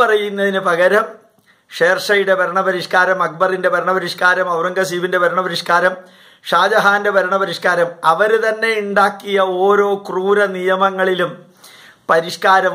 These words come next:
വരുത്തി എന്ന് എഴുതി തീർത്തതും സ്വാതന്ത്ര്യാനന്തര ഭാരതത്തിൽ നെഹ്റു ഉൾപ്പെടെയുള്ളവരുടെ അനുഗ്രഹത്തോടു കൂടിയാണ്, അനുവാദത്തോടു കൂടിയാണ്.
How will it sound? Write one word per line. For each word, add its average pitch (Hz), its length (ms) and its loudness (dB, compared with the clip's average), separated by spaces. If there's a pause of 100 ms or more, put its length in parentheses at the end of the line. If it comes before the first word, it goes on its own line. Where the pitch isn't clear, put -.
വരുത്തി 175 380 -2 (100)
എന്ന് 175 200 -6
എഴുതി 175 220 -4 (100)
തീർത്തതും 214 440 0 (720)
സ്വാതന്ത്ര്യാനന്തര 170 1000 0 (160)
ഭാരതത്തിൽ 180 600 0 (420)
നെഹ്റു 180 340 0
ഉൾപ്പെടെയുള്ളവരുടെ 165 960 0
അനുഗ്രഹത്തോടു 175 720 -2
കൂടിയാണ്, 160 420 0
അനുവാദത്തോടു 175 680 0
കൂടിയാണ്. 151 400 -6